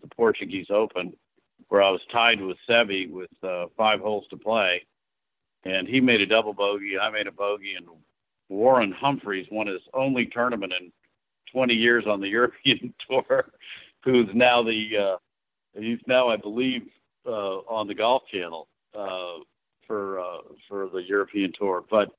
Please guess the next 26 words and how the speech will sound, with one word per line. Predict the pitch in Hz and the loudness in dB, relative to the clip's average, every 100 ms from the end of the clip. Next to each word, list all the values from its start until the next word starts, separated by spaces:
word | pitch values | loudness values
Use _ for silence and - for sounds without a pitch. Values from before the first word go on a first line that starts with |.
| _ - | _ -4
at | 131 | 2
any | 135 131 | 4 6
rate, | 113 104 98 - _ _ | 6 4 0 -6 _ _
um, | 131 110 98 98 87 85 _ _ _ _ _ _ _ _ - | 0 2 2 0 -4 -14 _ _ _ _ _ _ _ _ -2
you | 110 | 4
know, | 107 104 107 110 | 6 4 2 0
I | 117 113 | 0 2
had | 127 107 95 _ - | 2 0 -4 _ -10
plentiful | 147 147 143 110 - | 0 2 2 -6 -8
stories, | - 120 117 95 - | -2 2 2 2 -4
but | 101 90 | -8 -6
the, | 98 98 98 | -4 -6 -6
the | 104 | -2
overview | 113 131 123 104 107 104 101 | 2 2 0 -4 -4 -4 -6
is | 92 | -6
that | 95 | -4
I | 92 | -4
was | 90 | -2
eighty-seventh | 123 120 107 120 110 107 | -2 -2 -2 -4 -4 -6
on | 104 | -8
the | 101 | -6
money | 101 104 101 | -4 -4 -2
list | 98 98 - | -4 -6 -6
my | 90 | -8
first | 107 107 95 - | -4 -4 -6 -6
year, | 98 92 | -4 -4